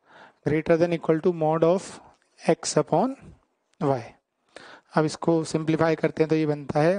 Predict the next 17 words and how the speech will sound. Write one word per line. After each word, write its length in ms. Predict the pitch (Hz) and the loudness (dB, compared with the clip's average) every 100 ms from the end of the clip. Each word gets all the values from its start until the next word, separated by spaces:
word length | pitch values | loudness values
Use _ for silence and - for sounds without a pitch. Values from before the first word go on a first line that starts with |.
| 165 | 0
r 140 | 156 160 | 2 0
is 120 | 156 | 0
less 220 | 151 139 147 | -4 -2 -2
than 140 | 165 | -2
equal 320 | 165 - 143 143 | -2 0 0 2
to 80 | 180 220 - - - - - _ - | 0 0 -6 -20 -20 -20 -20 _ -4
n 200 | 170 180 180 | -2 -2 2
plus 240 | 180 165 - - - | 2 2 -6 -12 -8
one 360 | 139 135 175 160 143 147 | -4 0 0 0 -2 -4
upon 460 | - 156 165 214 240 139 | 0 0 2 0 -2 -2
one 240 | 160 175 165 - | -2 -2 -6 -2
plus 420 | 151 175 233 - - _ - - - - _ _ - | 2 2 0 -4 -14 _ -20 -20 -20 -20 _ _ -12
mod 360 | 147 151 156 156 | -2 0 2 0
of 120 | 151 143 | 0 -4
x 220 | - - | -4 -8
upon 360 | 139 151 190 254 208 - - - 127 | -4 -2 -2 -4 -8 -18 -20 -12 -4
y, 180 | 127 | -4